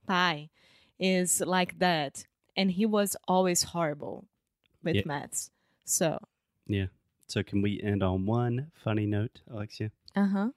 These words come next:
Speaker 2: We are talking about the rules of language learning presented by a British guy named Ollie Richards.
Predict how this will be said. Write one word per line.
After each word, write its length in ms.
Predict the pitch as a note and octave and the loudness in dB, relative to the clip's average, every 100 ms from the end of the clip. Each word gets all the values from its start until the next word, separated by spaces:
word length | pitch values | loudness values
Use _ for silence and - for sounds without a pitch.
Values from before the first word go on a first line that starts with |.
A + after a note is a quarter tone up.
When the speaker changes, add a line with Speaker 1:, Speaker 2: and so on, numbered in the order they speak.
| _ _ _ _ _ _ _ | _ _ _ _ _ _ _
Speaker 2:
We 160 | G#2 G#2 | -2 0
are 240 | G2 G#2+ G#2 | 2 0 0
talking 460 | A2 G2+ - G2+ | -2 -4 -4 -4
about 280 | F#2 F#2 F#2 | -2 -2 -4
the 80 | F#2 | -6
rules 360 | F#2 G2+ G#2+ G#2 | -2 -2 -2 -6
of 120 | F#2+ | -4
language 400 | F#2+ F#2 F2+ - | -2 -2 -2 -8
learning 500 | F#2+ F#2+ F#2 F2+ F#2 _ | -4 -2 -2 -2 -6 _
presented 640 | - A2 A2+ B2 B2+ A#2 - _ _ | -8 -6 -4 -4 -6 -8 -12 _ _
by 420 | G2 F#2+ F#2 G2+ - _ | -6 -6 -6 -8 -14 _
a 220 | A2+ F#2+ F2+ | -14 -12 -8
British 540 | F#2 F2 F2+ E2+ - - | -6 -4 -4 -6 -8 -6
guy 440 | E2+ D#2+ D#2+ F2 _ _ | -4 -4 -8 -16 _ _
named 280 | F#2+ F2 E2+ - _ _ _ D3 | -10 -10 -10 -16 _ _ _ -2
Ollie 340 | D3+ D3 C#3+ _ _ | -2 -2 -6 _ _
Richards. 640 | - G2+ - G2 - - | -8 -6 -4 -6 -6 -18